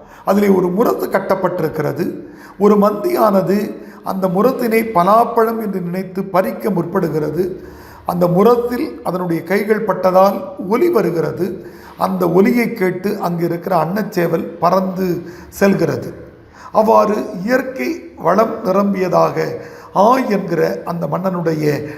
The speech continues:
நாடு இருக்கிறது. இந்த பாடல் மொத்தம் ஏழு வரிகளை கொண்டது. ஆறு ஏழாவது வரிகள் இவ்வாறு சொல்கின்றன. "ஆடுமகள் குறுகின் அல்லது பீடுகெழு மன்னர் குறுகலோ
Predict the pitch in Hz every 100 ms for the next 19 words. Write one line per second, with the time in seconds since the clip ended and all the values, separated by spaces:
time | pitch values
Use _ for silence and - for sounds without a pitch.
0 | - 165 180 196 175 175 120 - 110 113
1 | - - _ _ _ _ - - - 262
2 | 247 233 262 285 233 196 220 190 202 233
3 | 208 208 196 175 160 147 139 170 - -
4 | - - - 196 262 285 254 196 202 208
5 | 202 196 175 160 156 170 165 - 156 156
6 | 175 160 - 175 175 160 147 180 - -
7 | - - 160 185 262 269 233 196 202 -
8 | 196 202 202 170 160 170 151 202 - -
9 | - - 233 277 302 285 233 214 190 185
10 | 190 190 - 175 165 165 160